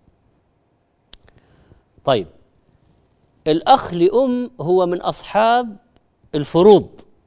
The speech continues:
لكنه محجوب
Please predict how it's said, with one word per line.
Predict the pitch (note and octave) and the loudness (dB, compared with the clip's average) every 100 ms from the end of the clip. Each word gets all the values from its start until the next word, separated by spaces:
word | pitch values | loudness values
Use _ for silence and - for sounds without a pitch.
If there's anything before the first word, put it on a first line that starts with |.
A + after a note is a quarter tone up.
| _ _ _ _ _ _ _ _ _ _ _ _ _ _ | _ _ _ _ _ _ _ _ _ _ _ _ _ _
لكنه | A2 B2 F#3 A#3+ A#3 - A3+ A3 G3+ F#3 E3 E3 E3 | -10 0 2 2 0 -2 -6 -6 -4 -4 -4 -2 -2
محجوب | D#3 D3+ - A#2+ E3 A#3 B3 | -2 -4 -8 -10 -6 -4 -4